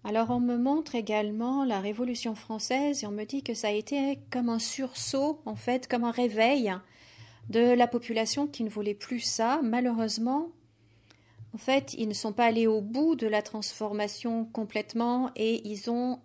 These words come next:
euh, ils sont très vite revenus dans les, euh, dans le même schéma, même si ce n'était plus un roi.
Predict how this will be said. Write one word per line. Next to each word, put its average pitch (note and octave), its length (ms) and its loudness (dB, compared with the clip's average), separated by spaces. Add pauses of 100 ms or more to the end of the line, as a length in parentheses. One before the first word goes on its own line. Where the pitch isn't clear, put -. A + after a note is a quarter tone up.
euh, F#3 420 -2 (340)
ils G3 100 -6
sont G3+ 200 -4
très B3 200 -2
vite B3 260 -4
revenus A#3 640 0 (1800)
dans G#3+ 300 2
les, F#3+ 440 2
euh, E3 540 -2 (680)
dans G3 180 0
le G#3 140 4
même A#3 280 4
schéma, G#3+ 640 0 (360)
même G3+ 240 -2
si A3+ 220 -4
ce - 160 -6
n'était F3+ 220 -4
plus F#3 320 -6
un E3+ 120 -2
roi. G3+ 480 -2